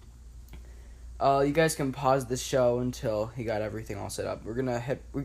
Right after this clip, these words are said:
oh, we get, we're gonna turn on our subtitles for this. This is a commentary track, by the way. I feel like we don't say that enough. This is a commentary track, which means you watch the movie with your sound off. You're playing Minecraft right now.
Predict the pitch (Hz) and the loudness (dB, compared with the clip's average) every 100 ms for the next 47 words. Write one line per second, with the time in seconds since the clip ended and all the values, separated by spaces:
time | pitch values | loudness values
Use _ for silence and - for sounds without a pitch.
0 | - 165 139 131 139 - 139 143 143 143 | 4 6 6 0 -2 -2 0 0 -2 -2
1 | 123 107 110 - 120 123 135 131 131 139 | 0 -2 -2 0 -2 0 0 0 -2 0
2 | 131 139 - - - - - - - - | 2 2 -2 -10 -14 -18 -18 -18 -20 -20
3 | - - 175 - 147 - 139 131 113 - | -18 -2 0 2 0 2 2 2 -2 -4
4 | 104 101 104 101 104 104 104 101 113 - | -6 -4 -2 -2 -2 -4 -2 -2 -2 0
5 | 135 123 117 113 98 101 98 - - - | 0 0 -2 -4 -6 -6 -10 -12 -18 -10
6 | - 139 147 127 - - 127 123 123 139 | -4 -2 -2 -2 -2 0 0 0 -2 -2
7 | 127 - 143 127 - - - - - - | -2 -2 0 0 -2 -8 -18 -20 -20 -20
8 | - - 143 139 156 143 143 139 135 127 | -20 -10 -8 -4 0 0 0 2 4 4
9 | 127 143 135 135 123 120 127 123 123 120 | 2 -2 0 0 -2 -2 -2 0 2 2
10 | 123 - - - - - - - - 180 | -2 -10 -16 -14 -14 -14 -16 -12 -6 -4
11 | 127 107 123 120 131 135 135 135 135 160 | -4 -6 -6 -4 -4 -4 -4 -2 -2 -2